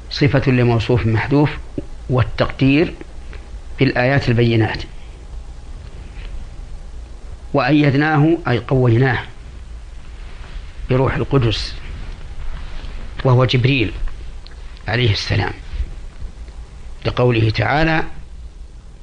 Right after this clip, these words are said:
"قل نزله روح القدس من ربك"، فروح القدس هو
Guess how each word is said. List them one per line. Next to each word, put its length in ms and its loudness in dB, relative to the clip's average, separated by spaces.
"قل 200 6
نزله 680 4
روح 280 4
القدس 640 2
من 140 4
ربك"، 580 -4
فروح 260 4
القدس 460 4
هو 200 4